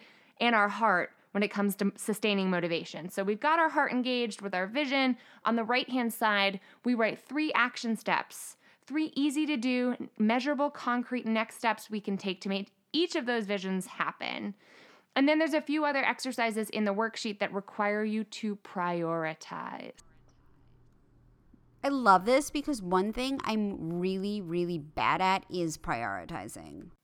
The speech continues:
Speaker 1: Well, I would push back on that line of thinking, right? Because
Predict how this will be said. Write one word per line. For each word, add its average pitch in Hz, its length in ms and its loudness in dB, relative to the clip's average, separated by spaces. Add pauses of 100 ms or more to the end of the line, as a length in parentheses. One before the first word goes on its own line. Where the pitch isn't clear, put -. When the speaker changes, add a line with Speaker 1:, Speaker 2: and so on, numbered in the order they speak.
(600)
Speaker 1:
Well, 359 280 6
I 349 220 8
would 466 200 0
push 359 220 -2
back 277 240 4
on 254 140 2
that 226 160 2
line 202 200 2
of 190 120 -2
thinking, 185 500 -4
right? 175 320 -2
Because 233 560 -2